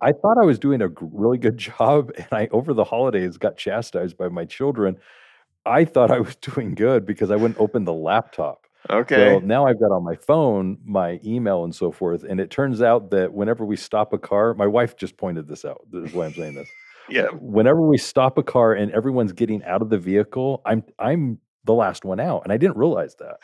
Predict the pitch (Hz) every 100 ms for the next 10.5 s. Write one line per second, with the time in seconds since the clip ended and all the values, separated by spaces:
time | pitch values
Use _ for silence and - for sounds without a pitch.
0 | - - - - 117 110 139 - 127 175
1 | - 113 117 110 - - 151 107 98 87
2 | 190 202 110 95 104 - - - 117 120
3 | - 170 147 123 117 123 107 131 170 110
4 | 104 104 - 120 110 104 104 90 78 117
5 | 120 87 78 87 80 101 104 95 - 101
6 | 78 - - 92 117 117 113 123 131 143
7 | 120 110 104 - 104 123 127 98 101 95
8 | 80 87 - 120 120 - - _ - -
9 | _ 208 82 - 135 127 117 113 107 110
10 | 107 101 - 117